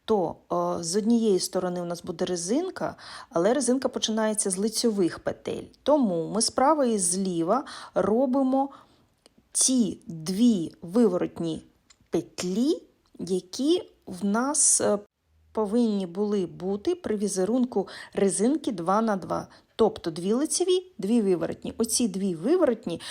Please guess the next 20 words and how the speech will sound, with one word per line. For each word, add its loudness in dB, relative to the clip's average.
ми, 6
е, 0
робимо 0
справа 2
і 4
зліва 2
нашої 2
резинки, -4
яка -2
буде, 0
е, 4
йти 0
в 0
основному 0
полотні. -2
І 0
це 2
перша 2
половина 0
шкарпетки. 0